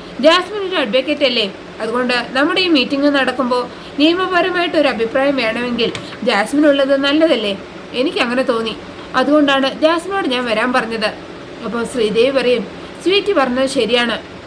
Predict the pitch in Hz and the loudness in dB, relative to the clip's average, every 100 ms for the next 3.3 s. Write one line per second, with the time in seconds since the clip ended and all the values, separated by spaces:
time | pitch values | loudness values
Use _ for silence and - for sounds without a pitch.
0 | 247 226 220 254 254 262 269 262 220 262 | -4 -2 -2 -2 0 2 2 0 0 2
1 | 254 233 - - - - 247 311 339 381 | 2 0 -6 -14 -16 -6 2 4 2 0
2 | 370 311 294 285 233 277 262 269 214 233 | 0 2 4 2 0 -2 0 0 0 -2
3 | 240 233 | 0 -2